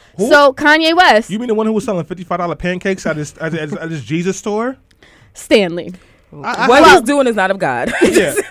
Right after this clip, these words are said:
Speaker 1: Like, I have, I have space. I, if he wants to come back and be redeemed and, like, say, "I messed up and I wanna be accountable to that," I will hold space for him.
Speaker 2: Really?
Speaker 1: I do not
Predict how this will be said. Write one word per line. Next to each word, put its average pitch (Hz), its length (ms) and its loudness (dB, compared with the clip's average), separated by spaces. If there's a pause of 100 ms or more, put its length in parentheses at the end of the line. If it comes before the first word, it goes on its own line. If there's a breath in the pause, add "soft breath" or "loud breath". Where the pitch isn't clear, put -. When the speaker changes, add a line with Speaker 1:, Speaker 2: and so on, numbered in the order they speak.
(160)
Speaker 1:
Like, 196 260 0
I 262 200 2
have, 226 460 -2
I 233 180 -2
have 226 240 -4
space. 214 500 -8
I, 190 120 -10
if 196 160 -8
he 294 160 -6
wants 233 280 -10
to 196 60 -12
come 196 240 -8
back 175 240 -6
and 165 80 -10
be 156 80 -8
redeemed 147 500 -10
and, 143 80 -8
like, 135 160 -10
say, 160 160 -10
"I 143 140 -8
messed 147 340 -10
up 151 200 -8 (220)
and 139 100 -12
I - 40 -10
wanna 156 140 -10
be 143 80 -8
accountable 165 400 -10
to 185 80 -6
that," 202 260 -6
I 180 140 -6
will 180 160 -8
hold 170 240 -8
space 190 300 -6
for 135 160 -12
him. 139 260 -10
Speaker 2:
Really? 571 400 8
Speaker 1:
I - 80 2
do 233 140 -4
not 208 260 -2